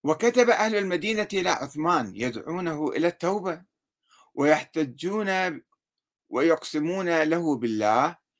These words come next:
لا يمسكون عنه أبدا حتى يقتلوه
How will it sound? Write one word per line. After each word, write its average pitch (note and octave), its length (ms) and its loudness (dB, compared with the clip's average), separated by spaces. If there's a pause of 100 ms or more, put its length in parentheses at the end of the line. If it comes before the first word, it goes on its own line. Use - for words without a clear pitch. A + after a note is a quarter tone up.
(800)
لا C#3+ 360 4
يمسكون F3+ 680 0
عنه B2 360 -4
أبدا G2 460 -6
حتى F#3+ 360 -6
يقتلوه F#3+ 680 0